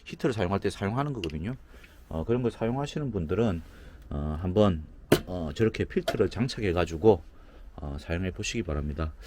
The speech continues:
아, 요즘에는 뭐 이렇게 쓰리디 프린트로 해가지고 저걸 좀, 어, 만들어서, 어, 좀 팔면 좋을 것 같은데, 아무튼 저는 뭐 그래도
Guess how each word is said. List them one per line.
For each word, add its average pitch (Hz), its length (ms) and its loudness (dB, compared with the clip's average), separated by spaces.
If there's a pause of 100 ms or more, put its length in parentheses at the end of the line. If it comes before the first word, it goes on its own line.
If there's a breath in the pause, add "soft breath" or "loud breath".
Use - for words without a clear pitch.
(460 loud breath)
아, 73 60 -4
요즘에는 104 500 2
뭐 85 220 -2 (460)
이렇게 113 220 -6
쓰리디 185 420 2
프린트로 139 540 0
해가지고 90 560 2 (320 loud breath)
저걸 120 240 2
좀, 107 260 6 (420 loud breath)
어, 95 180 2
만들어서, 95 960 4 (100)
어, 80 160 -4
좀 90 140 -6
팔면 160 300 -4
좋을 92 240 2
것 101 160 0
같은데, 82 420 2 (640 loud breath)
아무튼 104 280 -2
저는 120 200 2
뭐 92 280 2 (800 loud breath)
그래도 113 400 6